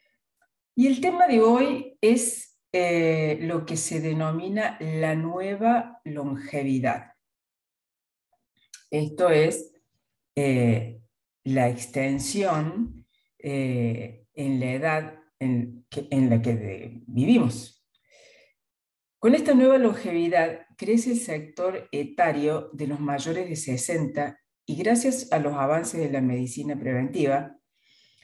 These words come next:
se vive esto, ¿no? Cada vez mucho mejor, más allá de la edad del retiro de la vida activa. Ese límite marca hoy para muchos un nuevo comienzo,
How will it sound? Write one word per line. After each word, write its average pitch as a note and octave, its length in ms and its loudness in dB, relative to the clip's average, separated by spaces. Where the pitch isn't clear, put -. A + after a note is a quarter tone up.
se C#3+ 220 -4
vive D#3 680 -2
esto, D#3 400 -2
¿no? D#3 340 0
Cada C#3+ 320 0
vez B2+ 440 -4
mucho E3 560 -2
mejor, A3+ 680 2
más E3+ 420 -2
allá F3+ 440 2
de F#3 100 -2
la G3 120 -4
edad E3+ 380 -2
del C3+ 280 -6
retiro C3+ 480 -2
de E3 100 2
la C3 100 -2
vida B2 260 0
activa. B2 520 -6
Ese A#3+ 300 4
límite F#3+ 840 4
marca E3+ 420 0
hoy E3 180 2
para D#3 220 -2
muchos D3+ 380 -6
un D#3+ 140 -4
nuevo D3+ 320 -2
comienzo, A#2 680 -2